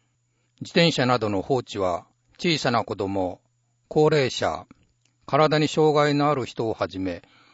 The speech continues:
多くの人にとって迷惑で危険な行為です。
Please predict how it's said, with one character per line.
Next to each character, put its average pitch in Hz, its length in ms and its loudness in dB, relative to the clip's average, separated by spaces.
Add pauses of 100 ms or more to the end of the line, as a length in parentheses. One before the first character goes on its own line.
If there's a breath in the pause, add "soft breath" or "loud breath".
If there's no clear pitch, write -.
(340 soft breath)
多 165 180 0
く 139 120 -4
の 117 100 -2
人 - 180 -6
に 113 100 -4
と 101 120 -6
っ 98 40 -6
て - 380 -10 (160)
迷 151 220 2
惑 117 240 -2
で 92 120 -8
危 - 140 -18
険 139 320 0
な 139 120 0
行 120 220 -4
為 107 60 -8
で 85 160 -12
す。 - 240 -20